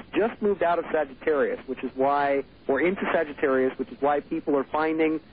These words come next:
that they've got a, a, a new way of doing things, a new expansion of consciousness, but it is going to move backwards, back into, into Scorpio again, going retrograde, as of about the twenty-second of April.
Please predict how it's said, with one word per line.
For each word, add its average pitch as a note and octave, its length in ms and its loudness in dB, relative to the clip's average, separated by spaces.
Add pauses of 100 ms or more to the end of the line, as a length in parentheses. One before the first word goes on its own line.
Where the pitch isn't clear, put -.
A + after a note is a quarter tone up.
(360)
that C3 360 0
they've C#3 240 0
got D3+ 340 0
a, C#3 240 2 (800)
a, C3+ 340 2 (300)
a C#3 80 0
new F3 220 0
way G#3 220 2
of E3 120 -4
doing E3+ 280 2
things, D#3+ 320 -2
a B2+ 40 0
new D#3 300 0
expansion E3+ 500 -2
of C3+ 120 -4
consciousness, D#3 600 -2 (380)
but D3+ 100 2
it D#3 100 0
is D#3 160 0
going F#3 200 2
to E3+ 80 0
move E3 240 2 (180)
backwards, C#3 640 0 (180)
back E3+ 320 0
into, F3+ 300 0 (200)
into D3+ 220 0
Scorpio D3+ 400 2
again, C#3 260 -2
going C3 280 -2
retrograde, C3 560 -2 (280)
as D#3 220 0
of E3+ 60 -2
about D3+ 240 0
the C3+ 80 -8
twenty-second D3+ 580 -2
of B2+ 100 -2
April. C#3+ 440 -2